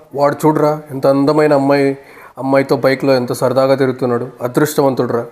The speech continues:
బాస్, వాడు కాదు అదృష్టవంతుడు. అమ్మాయి వెనకాల పడితే ఏమవుతుంది? బైక్లో అమ్మాయికి షికారు తిప్పాలి, టైం పాస్ చేయాలి, డబ్బులు ఖర్చు పెట్టాలి,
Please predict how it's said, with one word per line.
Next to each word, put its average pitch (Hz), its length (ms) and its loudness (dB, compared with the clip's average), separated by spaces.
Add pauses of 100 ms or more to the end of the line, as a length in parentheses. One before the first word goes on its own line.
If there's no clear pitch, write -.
(2000)
బాస్, 139 420 -2 (340)
వాడు 127 160 -4
కాదు 135 200 2
అదృష్టవంతుడు. 123 680 -4 (1700)
అమ్మాయి 135 260 0
వెనకాల 135 280 0
పడితే 127 320 -2
ఏమవుతుంది? 120 680 -4 (1000)
బైక్లో 117 440 -8 (800)
అమ్మాయికి 117 320 -4
షికారు 123 300 -4
తిప్పాలి, 120 460 -8 (340)
టైం 120 160 -10
పాస్ 123 300 -8
చేయాలి, 123 280 -6 (320)
డబ్బులు 127 260 -4
ఖర్చు 120 240 -6
పెట్టాలి, 120 400 -8